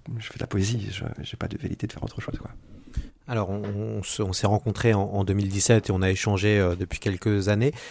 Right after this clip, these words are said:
Speaker 2: Et il y a une phrase que vous m'avez dit qui m'a, qui m'a beaucoup marqué, que je continue à, à penser. Euh, un jour, vous m'avez dit, euh, « Être, euh, trans, c'est, c'est de vivre dans une dystopie. » Et, et, euh, et, et je, j'ai, ça, c'est un truc qui m'a, qui m'a,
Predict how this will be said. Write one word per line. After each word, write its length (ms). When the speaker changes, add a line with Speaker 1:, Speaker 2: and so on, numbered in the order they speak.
Speaker 2:
Et 40
il 40
y 60
a 40
une 80
phrase 200
que 140
vous 320
m'avez 220
dit 220
qui 120
m'a, 120
qui 80
m'a 120
beaucoup 220
marqué, 280
que 80
je 100
continue 540
à, 60
à 300
penser. 480
Euh, 500
un 120
jour, 160
vous 80
m'avez 260
dit, 580
euh, « 560
Être, 340
euh, 400
trans, 300
c'est, 500
c'est 160
de 100
vivre 300
dans 100
une 200
dystopie. » 560
Et, 440
et, 60
euh, 600
et, 240
et 60
je, 440
j'ai, 360
ça, 260
c'est 120
un 100
truc 160
qui 180
m'a, 280
qui 180
m'a, 100